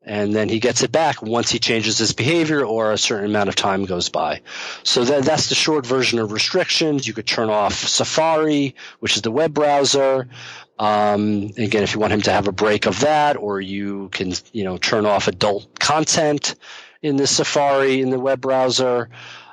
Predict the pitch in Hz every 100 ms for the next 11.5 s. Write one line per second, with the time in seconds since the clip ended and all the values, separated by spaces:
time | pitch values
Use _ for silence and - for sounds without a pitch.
0 | - 101 101 101 98 101 98 107 104 107
1 | 90 - 131 117 - 120 - 110 110 110
2 | 110 98 104 104 101 101 104 107 98 -
3 | 110 107 101 95 - 104 - 131 147 143
4 | 147 135 139 139 127 139 135 127 131 123
5 | - 131 120 123 123 120 113 120 120 120
6 | 120 120 120 117 120 - - - - 110
7 | - 123 113 110 110 110 107 101 110 101
8 | 104 104 101 107 104 104 95 110 107 110
9 | 107 107 104 101 - 104 101 104 101 98
10 | - 107 104 110 104 107 113 107 104 98
11 | 98 98 113 107 107